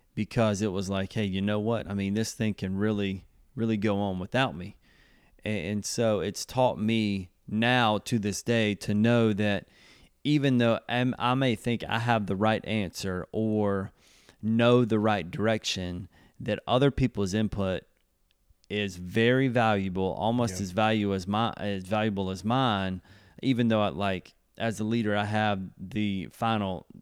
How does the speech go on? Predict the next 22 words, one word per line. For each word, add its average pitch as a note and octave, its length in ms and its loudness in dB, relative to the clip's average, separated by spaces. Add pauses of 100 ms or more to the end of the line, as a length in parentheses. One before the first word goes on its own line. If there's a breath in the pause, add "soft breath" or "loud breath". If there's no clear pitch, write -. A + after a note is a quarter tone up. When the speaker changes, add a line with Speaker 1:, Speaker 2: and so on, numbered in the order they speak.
(160)
Speaker 1:
decision, G#2 600 -4
say G#2+ 200 -6
so G#2 240 -2
and G#2 80 -2
all G2 140 -2
that. A2 320 -6
Speaker 2:
Right. F#2+ 100 -4
Speaker 1:
But G#2+ 260 -4 (280 loud breath)
to A2 120 -4
know B2+ 320 4
that G2 300 -4 (240 soft breath)
my A2 220 -2
perspective, G#2+ 920 -4 (420)
my, G2+ 280 -6
my, G#2+ 640 -2 (100)
my A2+ 380 0
ideas, G#2 480 -2
all G#2 280 0
that G#2+ 400 0 (260 soft breath)
should B2 440 -2
be G#2 420 0 (1040 soft breath)
considered G2+ 840 -2